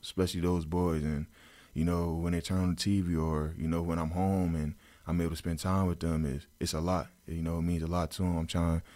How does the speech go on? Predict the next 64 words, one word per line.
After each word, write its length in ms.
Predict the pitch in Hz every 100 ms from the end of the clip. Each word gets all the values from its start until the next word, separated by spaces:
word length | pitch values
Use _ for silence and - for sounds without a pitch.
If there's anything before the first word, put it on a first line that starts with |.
| - -
you 80 |
know, 180 | 85 82
show 260 | 78 90 87
'em 120 | 85
I'm 100 | 82
the 80 | 80
role 220 | 90 92
model. 440 | 90 87 87 87 90
Um, 320 | 80 80 78
this 120 | 85
is 80 | 76
what 120 | 80
a 40 | 76
man's 300 | 82 85 76
look 160 | 87
like, 200 | 87 85
and 100 | 82
this 60 | 80
is 40 | 78
how 60 |
you 60 | 80
take 220 | 78 78
care 80 | 76
of 60 |
your 80 | -
family. 380 | - 87 82 73
So, 280 | - 80 73 - - -
you 100 | 69
know, 140 | 85 82
if 100 | 82
I'm 280 | 85 82 - - -
home 220 | 101 98
with 160 | 95
them, 300 | 101 98 95
I'm, 240 | 82 78 -
I'm 280 | - 76 76 - 82
giving 220 | 87 87
that 160 | 85
example. 320 | 82 90 87 87
And 60 |
if 120 | 87
I'm 80 | 80
away, 400 | 80 85 87 78 - - - -
you 100 | 80
know, 160 | 80 80
I 100 | 80
try 200 | 90 90
my 140 | 82
hardest 320 | 90 87 78
to, 180 | 85 76
you 100 | 82
know, 200 | 82 80
if 60 | 67
they 240 | 73 78 -
see 220 | - 90 87
a 40 |
clip 320 | - 110 -
like 200 | 76 85
this, 240 | 92 78 78
if 80 |
they 80 | 76
hear 100 | 87
this 160 | 82 82
interview, 420 | 92 85 80